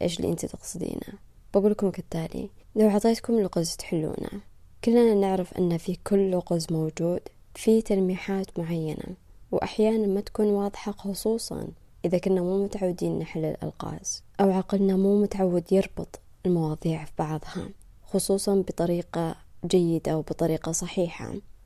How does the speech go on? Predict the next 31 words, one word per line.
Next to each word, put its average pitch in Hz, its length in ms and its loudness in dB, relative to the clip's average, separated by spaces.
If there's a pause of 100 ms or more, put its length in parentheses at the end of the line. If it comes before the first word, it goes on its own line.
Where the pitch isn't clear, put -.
(160)
بمعنى 180 420 6
آخر، 175 500 -2
نحن 190 340 2 (200)
ما 202 140 8
نربط 190 400 4
المواضيع 175 800 2
على 175 160 2
كيفنا، 190 460 -2
لأن 165 420 0 (240)
هذه 190 260 4
الطريقة 180 400 -2
الوحيدة 175 400 0
اللي 160 100 -2
تناسبنا 170 720 -4
إحنا - 300 -8 (360)
عشان 160 220 -2
نفهمها. 151 540 -6 (400)
أنا 214 220 6
قبل 262 160 6
ما 247 140 2
أعطيكم 208 380 0
المثال، 190 460 0
أنا 214 240 4
أعرف 202 220 -2
أن 185 100 0
أنتوا 202 420 0 (100)
سبق 214 400 0
راح 190 100 -4
تتقسمون 190 580 -2
إلى 175 240 0
قسمين: 180 580 -6